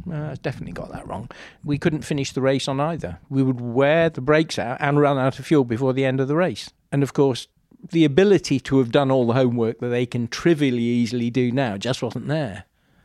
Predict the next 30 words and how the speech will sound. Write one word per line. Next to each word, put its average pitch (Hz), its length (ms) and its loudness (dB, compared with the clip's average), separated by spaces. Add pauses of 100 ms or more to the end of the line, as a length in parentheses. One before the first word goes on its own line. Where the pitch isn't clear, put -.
(140)
Anyway, 180 460 0
you 156 100 0
were 147 80 2
still 196 220 -2
allowed 165 240 0
to - 80 -18
top - 180 -4
the 147 80 -4
car 123 300 -2
up 123 200 -4
on 127 220 -2
the 120 60 -2
grid. 104 440 -8 (240)
So - 160 -2
we 107 140 -4
did 123 200 0
that. 62 220 -12
We 110 80 -14
stuck - 260 -8
the 117 100 -8
fuel 127 280 -4
thing 113 300 -8
on 104 140 -6
it 104 100 -12
and 127 100 -10
just 120 320 -8
left 120 420 -8
fuel 127 420 -2
in 120 160 -4
the, 113 80 -6